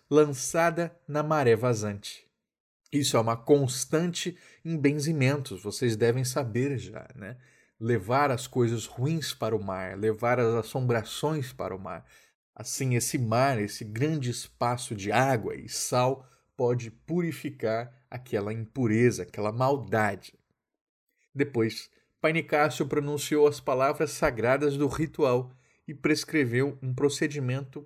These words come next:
para fechar o corpo contra todos os malefícios.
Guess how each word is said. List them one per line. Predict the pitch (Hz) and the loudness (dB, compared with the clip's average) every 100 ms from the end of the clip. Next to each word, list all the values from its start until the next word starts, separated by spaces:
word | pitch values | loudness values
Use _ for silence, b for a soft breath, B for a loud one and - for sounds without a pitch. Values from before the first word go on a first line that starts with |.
| - | -2
para | 156 | -2
fechar | 135 - 151 127 - 175 196 | -2 2 2 2 0 2 2
o | |
corpo | 185 139 123 127 131 127 b b b | 0 0 -2 -2 -10 -16 b b b
contra | - 120 127 135 | -12 -8 -4 -4
todos | 135 _ 123 110 104 110 | -6 _ -6 -6 -8 -6
os | 123 | -4
malefícios. | 113 101 127 127 104 - - - - | 0 2 2 0 -10 -12 -20 -20 -20